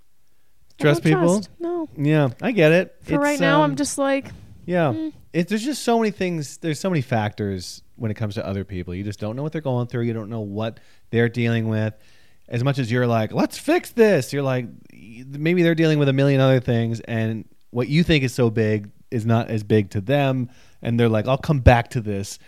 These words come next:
Speaker 2: after I deal with all this other stuff." So it's like,
Speaker 1: Right.
Speaker 2: you have no idea what's going on. And that's, that's what I have, 'cause I also hate conflict. It, I think about it all the time. I don't know how people live.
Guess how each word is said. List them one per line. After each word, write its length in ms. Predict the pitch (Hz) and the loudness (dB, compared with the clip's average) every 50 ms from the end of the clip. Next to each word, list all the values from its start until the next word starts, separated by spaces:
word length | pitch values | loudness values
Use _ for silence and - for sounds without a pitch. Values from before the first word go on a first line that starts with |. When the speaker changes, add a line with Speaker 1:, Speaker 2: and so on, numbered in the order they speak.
| - - - | -10 -2 0
Speaker 2:
after 220 | 117 110 120 113 | 2 4 4 4
I 20 | |
deal 220 | 110 104 120 120 113 | 4 4 4 4 4
with 80 | 104 | 4
all 180 | 107 113 120 120 | 6 6 6 6
this 160 | 110 98 - | 4 0 -2
other 160 | 113 104 95 | -2 -4 -4
stuff." 300 | 90 - - 85 85 85 | -6 -8 -12 -12 -12 -10
So 140 | - 120 113 | -8 -6 -6
it's 140 | 110 - - | -6 -6 -4
like, 240 | 120 113 113 110 - - - 302 | -4 -2 -2 -4 -6 -10 -10 -2
Speaker 1:
Right. 320 | 277 269 190 113 120 143 | 0 2 2 2 2 2
Speaker 2:
you 80 | 220 277 | 4 4
have 140 | 240 190 | 4 4
no 260 | 175 180 202 190 180 165 | 4 4 6 8 8 8
idea 300 | 147 139 127 120 117 113 | 8 6 6 4 4 2
what's 160 | 110 104 - | 0 0 -2
going 260 | - 110 104 104 101 | -2 -2 -2 -2 -2
on. 320 | 101 101 101 101 104 104 | -2 -4 -4 -4 -4 -6
And 240 | 95 - 110 110 120 | -6 -8 -6 -4 -2
that's, 340 | 143 147 135 - - - - - - - - - - - | -2 -2 -2 -4 -10 -18 -18 -20 -20 -20 -20 -20 -10 -6
that's 180 | - 202 - - | -6 -6 -2 0
what 80 | 165 | 0
I 280 | 135 127 131 127 131 - - | 2 4 4 2 0 -2 -2
have, 400 | 120 123 120 107 101 - - - | -2 -2 -2 -2 -4 -8 -12 -8
'cause 140 | - 143 139 - | -6 -6 -4 -2
I 100 | 151 170 | 0 0
also 260 | 170 156 160 - 135 113 | 0 0 0 0 -2 -4
hate 420 | - - - 135 139 127 117 - | -4 -6 -4 -2 -2 -2 -2 -4
conflict. 540 | 107 110 98 95 92 - - 82 82 - - | -4 -4 -4 -4 -4 -6 -8 -8 -8 -8 -6
It, 200 | 101 110 104 - - - - - - - | -6 -6 -6 -6 -10 -20 -20 -20 -16 -10
I 100 | - 110 | -8 -6
think 280 | - - - 160 151 - | -6 -4 -4 -4 -4 -2
about 320 | 139 131 135 123 123 120 | 0 0 2 2 2 2
it 80 | 123 - | 0 -2
all 180 | - 107 104 98 | -4 -6 -8 -8
the 60 | 92 | -8
time. 460 | - - 170 165 160 160 156 156 147 | -4 -2 0 0 0 0 -2 -2 -4
I 160 | 120 120 117 | -4 -6 -6
don't 120 | 127 131 135 | -6 -6 -6
know 60 | 127 | -4
how 140 | 113 113 107 | -4 -4 -4
people 340 | 113 113 104 113 107 104 | -4 -4 -4 -4 -4 -2
live. 380 | 104 117 131 131 127 127 123 | 0 2 4 4 4 4 2